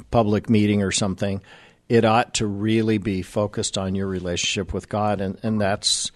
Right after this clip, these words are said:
that's what you're saying here. The other thing that is being discussed, you brought up the hip-,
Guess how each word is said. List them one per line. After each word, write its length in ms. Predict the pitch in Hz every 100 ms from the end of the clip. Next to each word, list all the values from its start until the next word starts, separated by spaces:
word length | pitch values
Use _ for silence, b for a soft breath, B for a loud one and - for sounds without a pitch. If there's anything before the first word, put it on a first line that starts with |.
| b b b b b
that's 240 | 107 101
what 60 | 104
you're 160 | 90 92
saying 320 | - 107 104
here. 220 | 101 98
The 180 | 104 117
other 380 | 175 202 135 - B B B B B B B _ _ -
thing 420 | - 135 131 123
that 220 | 117 107 -
is 220 | 113 101
being 320 | 117 113 107
discussed, 520 | 98 - 143 117 -
you 80 | 107
brought 280 | 101 107 117
up 200 | 110 -
the 100 | -
hip-, 280 | 113 -